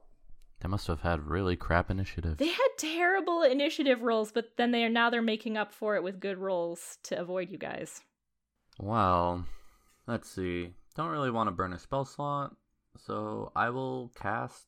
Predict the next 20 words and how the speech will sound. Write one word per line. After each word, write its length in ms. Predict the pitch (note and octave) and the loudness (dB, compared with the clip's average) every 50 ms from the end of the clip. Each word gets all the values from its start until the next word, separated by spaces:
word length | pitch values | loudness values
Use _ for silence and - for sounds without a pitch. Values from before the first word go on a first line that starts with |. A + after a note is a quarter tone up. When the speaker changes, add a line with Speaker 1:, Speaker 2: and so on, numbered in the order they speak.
| _ | _
Speaker 1:
Toll 320 | - - - A2 A#2 A#2+ A2+ | -10 -4 -2 -2 -2 -2 -2
the 80 | A2+ | -4
Dead. 800 | G#2+ G2 - F2 E2+ - - - - - - - - - - C3 - - - - _ _ _ _ _ _ _ _ _ - | -6 -4 -2 -2 -2 -2 -2 -6 -10 -12 -12 -14 -14 -16 -18 -16 -16 -16 -18 -18 _ _ _ _ _ _ _ _ _ 8
Speaker 2:
Um, 300 | - C#4+ C#4+ C#4 C#4 C4+ - - _ - - - _ _ _ _ - | 10 10 10 10 8 4 -2 -6 _ -20 -20 -20 _ _ _ _ 6
Athanasius, 840 | A#3+ A#3+ C#4 E4+ D4 G#3+ F3+ F3 - E3 D#3+ F3 - - - - - _ _ _ _ _ _ - | 6 6 6 6 2 0 0 -2 -4 -6 -6 -6 -8 -12 -16 -18 -18 _ _ _ _ _ _ -14
before 920 | G3+ - - - - - - - - _ _ - C4 C#4+ E4+ F4+ E4+ D4+ | -14 -14 -14 -20 -20 -20 -20 -20 -20 _ _ -2 0 2 2 4 4 4
you 220 | C4+ B3 A#3+ A#3 | 2 2 0 0
do 240 | G3 G#3 A3 F#3+ F3 | -2 -2 -4 -2 -2
that, 420 | - - - - - - - - - _ _ _ _ _ _ _ _ _ - - - | -2 -2 -4 -4 -6 -8 -14 -18 -18 _ _ _ _ _ _ _ _ _ -20 -6 0
uh, 220 | - G#3+ G#3+ G#3 - | 4 6 6 6 6
I 40 | G#3+ | 4
want 300 | A3 A#3 A#3+ A#3+ - - | 4 2 2 2 0 -2
you 60 | B3+ | -2
to 100 | A#3 A#3+ | -2 0
roll 280 | G#3 A3+ A3 A3 A3 A3 | 0 2 2 2 2 2
me 320 | A3 G#3 G#3+ G#3+ G#3+ - - | 2 0 0 0 -2 -2 0
a 760 | - G3+ G#3 G3+ G3 G3+ G3+ F#3+ F#3+ F#3+ F3+ F3 F3+ F3 F#3+ - - - - - - - _ - | 0 0 2 0 0 0 0 0 0 0 0 0 -2 -4 -6 -8 -16 -20 -20 -20 -20 -20 _ -8
Knowledge 460 | G3+ G3 G3+ G#3 G#3 G3+ G#3 G#3 G3+ | -4 -2 0 2 2 2 2 0 0
Arcana 460 | - F#3 G3 - - G3 F#3 E3+ F3+ | 0 -2 -2 -2 -4 -6 -4 -6 -6
check. 360 | - - F#3+ E3+ - - - | -8 -6 -6 -6 -6 -8 -12